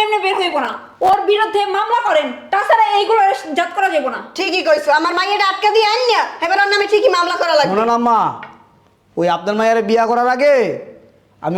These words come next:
Speaker 3: অগ্রিম যে লাজত করে খাইতে রাখছি, বুঝছেন নাই?
Speaker 2: ওই
Speaker 3: ওই
Speaker 2: তোমার
Speaker 3: ভয় আমার
Speaker 2: তো
Speaker 3: দায়
Speaker 2: অভ্যাস
Speaker 3: না,
Speaker 2: আছে, খাড়া রাইতে তো মানুষের বাড়ি
Speaker 3: ওই
Speaker 2: গিয়ে
Speaker 3: ভয়
Speaker 2: তালাক
Speaker 3: আমার
Speaker 2: দিয়ে
Speaker 3: দায় না,
Speaker 2: করো।
Speaker 3: অগ্রিম যে লাজত আমি খাইতে রাখছি,
Speaker 2: লাফালাফি করো
Speaker 3: বুঝছেন?
Speaker 2: মানুষের বাড়ি
Speaker 3: শোনেন,
Speaker 2: আইন দিয়া।
Speaker 3: আমি আপনারা কইয়া যাইতাছি, আমি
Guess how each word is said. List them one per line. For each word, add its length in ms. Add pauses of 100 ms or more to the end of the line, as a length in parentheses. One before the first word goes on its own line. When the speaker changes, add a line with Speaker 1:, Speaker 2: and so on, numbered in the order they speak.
Speaker 3:
অগ্রিম 300 (400)
যে 160
লাজত 260
করে 200
খাইতে 280
রাখছি, 220 (640)
বুঝছেন 300
নাই? 120
Speaker 2:
ওই 340
Speaker 3:
ওই 60
Speaker 2:
তোমার 60
Speaker 3:
ভয় 200
আমার 140
Speaker 2:
তো 100
Speaker 3:
দায় 120
Speaker 2:
অভ্যাস 140
Speaker 3:
না, 60
Speaker 2:
আছে, 140
খাড়া 240
রাইতে 200 (100)
তো 120
মানুষের 280
বাড়ি 120
Speaker 3:
ওই 100
Speaker 2:
গিয়ে 100
Speaker 3:
ভয় 100
Speaker 2:
তালাক 100
Speaker 3:
আমার 140
Speaker 2:
দিয়ে 120
Speaker 3:
দায় 180
না, 60
Speaker 2:
করো। 120
Speaker 3:
অগ্রিম 280
যে 140
লাজত 320
আমি 120
খাইতে 220
রাখছি, 160
Speaker 2:
লাফালাফি 460
করো 120
Speaker 3:
বুঝছেন? 120
Speaker 2:
মানুষের 260
বাড়ি 120
Speaker 3:
শোনেন, 120
Speaker 2:
আইন 140
দিয়া। 120 (100)
Speaker 3:
আমি 160
আপনারা 240
কইয়া 220
যাইতাছি, 340 (1040)
আমি 140